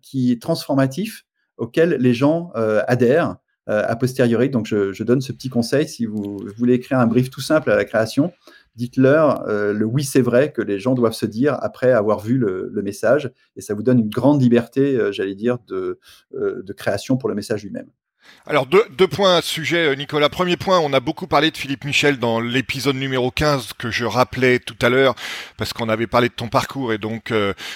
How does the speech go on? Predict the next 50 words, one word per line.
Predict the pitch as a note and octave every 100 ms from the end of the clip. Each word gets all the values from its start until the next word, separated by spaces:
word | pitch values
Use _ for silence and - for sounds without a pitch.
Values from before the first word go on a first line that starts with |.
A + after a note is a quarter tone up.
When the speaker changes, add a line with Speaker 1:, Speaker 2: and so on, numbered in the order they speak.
| - G#2+
Speaker 2:
il |
se | -
trouve | C3
que | - A2+ G#2+
moi, | G2 A2 A2
j'aime | A#2 A2 A2+ G#2
beaucoup | A#2 B2 C#3+
les, | B2+ A2
les | A2 A2+ G#2
écrits | C#3 - D3
de | -
Philippe | C#3 C3+
Michel, | C3+ D3 C#3
que | D3+
je | D3
n'ai | D#3
pas | E3
connu, | - D#3+ E3+
mais | D3+ C#3
que | C3
j'ai | B2
beaucoup | B2+ C#3 E3
lu. | D#3+ D3+
Et |
donc, | A#2+ B2 -
euh, | B2
toi, | - D3+
tu | - C3
avais | B2
travaillé | - C#3 C3+
avec | C3+ C3 C#3+
lui, |
donc | B2+ A2
on | A2+
en | A2
avait | A2 A2+
parlé | A#2+ A#2
beaucoup | A2+ C3+ D3+
dans | B2
l'épisode | A#2 B2 A#2+
numéro | A#2 A2+
quinze. | A#2 D#3+ F3+ - - - A#2+
Et |
puis, | A2+ C#3+
deuxième | F3 D3+ E3+
point, | - F#3 G3 - - -
tu | C#3
rappelles | D3 E3 F#3 F3+ C#3+
dans, | C#3+ C#3
euh, | B2+